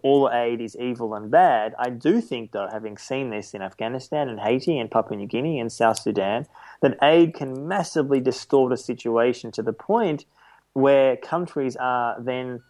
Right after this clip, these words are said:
overly reliant on aid, and the agendas that aid givers, both N G Os and governments, are pushing may be very, very different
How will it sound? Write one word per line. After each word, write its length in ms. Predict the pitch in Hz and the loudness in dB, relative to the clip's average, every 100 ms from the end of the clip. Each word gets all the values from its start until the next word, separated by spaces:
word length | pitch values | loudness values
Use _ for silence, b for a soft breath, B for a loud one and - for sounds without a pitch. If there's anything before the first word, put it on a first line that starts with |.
| b - | b 0
overly 480 | 165 214 190 143 123 | 4 4 4 2 2
reliant 560 | 117 113 113 104 104 - | 2 2 2 0 -4 -10
on 140 | 113 110 | -12 -8
aid, 500 | 110 101 107 147 - _ b b b - | -6 -6 -6 -8 -10 _ b b b -4
and 300 | 135 143 139 | -2 -2 0
the 160 | 139 | 2
agendas 640 | 131 120 151 185 151 135 127 | 2 2 2 4 4 2 2
that 180 | 127 - | 0 2
aid 300 | 131 135 131 | 0 0 0
givers, 440 | 131 123 131 127 | 0 2 0 0
both 260 | - 113 107 | 0 0 0
N 200 | 143 160 | -2 0
G 200 | 147 127 | 2 4
Os 300 | 123 123 120 | 4 2 0
and 140 | 120 | -2
governments, 460 | 113 120 113 113 113 | 0 0 -4 -6 -4
are 80 | |
pushing 540 | 107 - 196 135 117 117 | -2 2 0 0 -6 -2
may 160 | 127 | 0
be 100 | 131 | 2
very, 380 | 123 120 147 180 | 0 2 4 4
very 220 | 156 123 | 2 2
different 500 | 113 170 - 110 80 | 2 0 -2 -10 -10